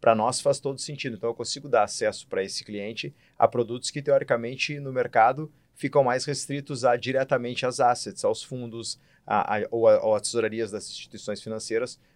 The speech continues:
a gente vai conseguir levar isso também pro cliente, né? Então, acho que essa, essa, é, cons-, a ideia justamente é essa: né? A gente conseguir, é, trazer, além dos produtos já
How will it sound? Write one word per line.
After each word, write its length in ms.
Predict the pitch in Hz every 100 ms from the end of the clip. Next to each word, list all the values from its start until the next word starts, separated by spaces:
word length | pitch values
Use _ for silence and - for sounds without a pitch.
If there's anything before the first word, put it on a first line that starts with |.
| -
a 80 |
gente 160 | 110 110
vai 140 | 117
conseguir 320 | 117 113 110 117
levar 260 | 113 113
isso 160 | 110 -
também 300 | 131 117 110
pro 160 | -
cliente, 360 | 131 123 113 -
né? 80 | 92
Então, 260 | 90 139 143 _ _ -
acho 180 | 110 -
que 80 |
essa, 340 | 131 - 127 107
essa, 320 | 104 107 -
é, 120 | 110 101
cons-, 280 | - 120 - - - 98
a 80 |
ideia 340 | 113 104 123 147
justamente 640 | 107 143 - 113 101 -
é 60 | 139
essa: 320 | 101 98 95
né? 120 | 90
A 60 | 90
gente 220 | 95 101
conseguir, 500 | 113 110 101 104 113 _ _ _ -
é, 160 | 110
trazer, 580 | 101 117 107 90 110 139 - _
além 380 | - 113 120 190
dos 220 | 180 143
produtos 500 | - 127 113 120 - -
já 280 | 120 107